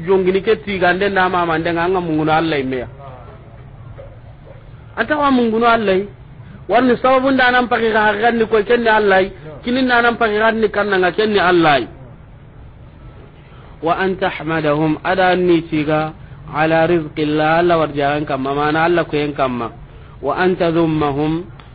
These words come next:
ado anni begu gadi ala ma hon kamma lam yu'tika Allah, Allah ga maken kinanga.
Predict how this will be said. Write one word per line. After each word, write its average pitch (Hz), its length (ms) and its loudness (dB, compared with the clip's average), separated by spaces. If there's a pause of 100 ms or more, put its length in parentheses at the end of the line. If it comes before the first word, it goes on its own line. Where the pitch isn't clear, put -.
(160)
ado 180 240 2
anni 190 400 0
begu 175 400 2
gadi 160 420 0 (320)
ala 170 400 2
ma 170 260 2
hon 190 220 2
kamma 165 560 0 (300)
lam 185 280 0
yu'tika 180 560 0
Allah, 165 520 2
Allah 180 240 2
ga 160 120 0
maken 156 360 0
kinanga. 131 380 -4